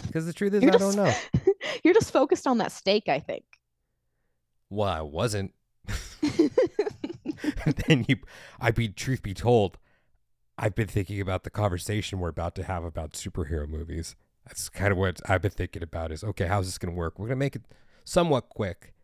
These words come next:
Speaker 1: but substance, sub-, substantive enough? Yeah.
Speaker 2: <laughs>
Speaker 1: All right, so let's segue really quick.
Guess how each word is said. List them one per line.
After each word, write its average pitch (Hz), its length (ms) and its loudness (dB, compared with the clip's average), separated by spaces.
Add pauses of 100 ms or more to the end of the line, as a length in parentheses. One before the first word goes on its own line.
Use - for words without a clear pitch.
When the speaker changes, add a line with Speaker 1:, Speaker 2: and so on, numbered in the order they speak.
(500)
Speaker 1:
but 107 260 0 (600)
substance, - 1000 -2 (220)
sub-, 104 1500 -2 (420)
substantive 143 1080 -2
enough? 170 520 -2 (1000)
Yeah. - 200 2
Speaker 2:
<laughs> - 320 0
Speaker 1:
All 101 80 0
right, 90 120 2
so 110 140 -2
let's 104 140 0
segue 90 380 0
really 85 220 -4
quick. - 420 -8